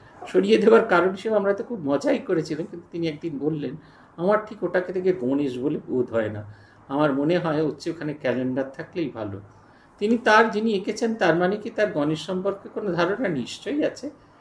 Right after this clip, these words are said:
কিন্তু তার গণেশ ওই রকম, যার সঙ্গে আমাদের প্রথাসিদ্ধ গণেশের মেলে না।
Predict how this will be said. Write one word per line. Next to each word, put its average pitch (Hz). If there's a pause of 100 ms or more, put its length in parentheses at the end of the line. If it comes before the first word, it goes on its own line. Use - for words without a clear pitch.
(160)
কিন্তু 294
তার 180
গণেশ 185
ওই 156
রকম, 147 (460)
যার 143
সঙ্গে 220
আমাদের 170
প্রথাসিদ্ধ 196
গণেশের 139
মেলে 117
না। 101